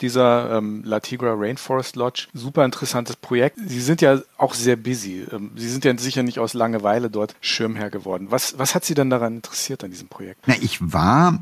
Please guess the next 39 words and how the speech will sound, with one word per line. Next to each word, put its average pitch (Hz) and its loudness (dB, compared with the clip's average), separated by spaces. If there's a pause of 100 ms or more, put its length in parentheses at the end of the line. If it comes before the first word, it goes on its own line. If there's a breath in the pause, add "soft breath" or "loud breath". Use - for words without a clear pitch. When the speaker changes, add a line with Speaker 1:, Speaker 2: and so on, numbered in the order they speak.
(120)
Speaker 2:
ich - -2
war 95 4
vor 120 2
Ort. 143 4
Wir 104 6
haben 101 4
eine 92 4
Dokumentation 85 2
gemacht, 92 0
äh, 80 0
und 87 0 (540 soft breath)
da 87 2
haben 95 0
wir 90 2 (180)
unter 104 4
anderem 87 2
da 67 -2
übernachtet. - -8 (100)
Und, 87 -2
äh, 82 -2
das - 0
war 87 4
eigentlich - -6
ganz, - -2
äh, 76 0 (520 soft breath)
cool 151 8
in 107 4
gewisser 101 2
Weise, 85 2
weil 82 0
hier 82 -2
auch 85 -4
ein 82 0
Ansatz 87 -2
versucht 80 -6
wird 85 -4
der 78 -2
Renaturierung, 90 -2
also 82 0